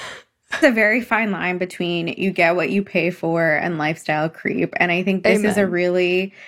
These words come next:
Speaker 1: interesting, uh, experiment to be doing, because I think in some ways you can have shortcuts that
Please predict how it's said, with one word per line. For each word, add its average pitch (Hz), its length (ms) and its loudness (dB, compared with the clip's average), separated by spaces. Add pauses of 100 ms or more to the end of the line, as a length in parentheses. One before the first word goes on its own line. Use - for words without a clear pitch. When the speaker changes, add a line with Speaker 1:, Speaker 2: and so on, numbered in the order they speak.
(320)
Speaker 1:
interesting, 226 1000 2
uh, 180 320 2
experiment 165 760 -2
to 196 120 -6
be 175 180 0
doing, 170 480 -2 (500)
because 226 240 4
I 240 100 4
think 247 200 4
in 240 100 4
some 214 200 0
ways 196 320 0 (360)
you 190 300 0
can 208 160 2
have 190 160 2
shortcuts - 560 0
that 151 460 0